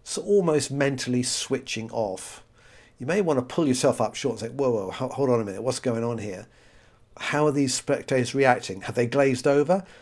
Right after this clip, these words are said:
Have some of the people on the far side of that table started to gut their phones out and starting to look on their phones for stuff?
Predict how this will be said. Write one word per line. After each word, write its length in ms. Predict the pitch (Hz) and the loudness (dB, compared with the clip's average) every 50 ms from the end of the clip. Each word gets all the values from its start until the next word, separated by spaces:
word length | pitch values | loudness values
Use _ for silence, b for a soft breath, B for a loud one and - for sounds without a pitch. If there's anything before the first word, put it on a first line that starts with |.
| B B B B B | B B B B B
Have 160 | - 180 175 | -2 0 2
some 160 | - 196 175 | 2 4 4
of 80 | 156 131 | 4 2
the 40 | - | 4
people 280 | - 147 143 139 143 | 4 2 4 4 4
on 40 | 135 | 4
the 60 | 127 | 4
far 260 | 123 - - 147 131 131 | 4 6 6 6 6 6
side 200 | - - 139 131 | 4 2 2 4
of 80 | 127 | 4
that 180 | 127 123 123 - | 4 2 2 0
table 300 | - 135 127 117 120 117 | -2 0 0 0 -2 -4
started 260 | - - 135 120 117 | 0 0 -2 -2 -2
to 80 | 110 - | 0 2
gut 160 | 147 143 - | 0 2 2
their 140 | 120 110 110 | 0 -6 -6
phones 440 | - - 151 135 139 143 131 123 | 0 2 4 4 4 4 2 0
out 300 | 139 160 175 196 202 - | 0 0 0 0 -4 -6
and 100 | 123 113 | -8 -10
starting 320 | - - - 123 117 123 120 | -6 -2 -2 -2 -2 -2 -6
to 100 | 113 120 | -6 -6
look 260 | 117 120 127 127 - | -4 -2 -2 -2 0
on 140 | 123 123 120 | 0 0 0
their 100 | 120 117 | 0 -2
phones 420 | 117 - - 139 131 143 151 139 - | -4 -2 -4 -2 -2 -2 -6 -8 -10
for 120 | - 135 | -10 -10
stuff? 400 | - - - 156 175 175 - - | -8 0 2 2 2 2 -2 -8